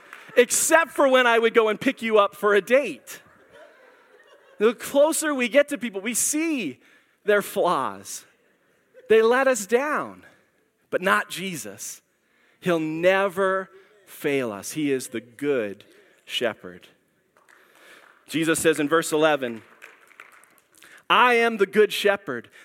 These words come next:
The good shepherd lays down his life for the sheep. He who is a hired hand and not a shepherd, who does not own the sheep, sees the wolf coming and leaves the sheep and flees.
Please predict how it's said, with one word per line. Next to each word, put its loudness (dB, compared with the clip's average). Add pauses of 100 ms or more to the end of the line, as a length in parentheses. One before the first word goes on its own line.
The 4
good 2
shepherd 2
lays 2
down 2
his -2
life 2
for -6
the -4
sheep. -10 (540)
He 2
who 2
is 4
a 0
hired 2
hand -2
and -4
not 2
a -2
shepherd, -6 (320)
who -2
does 2
not 0
own 2
the 0
sheep, -8 (180)
sees -2
the 4
wolf 2
coming -6
and -4
leaves 0
the -2
sheep -6
and -6
flees. -8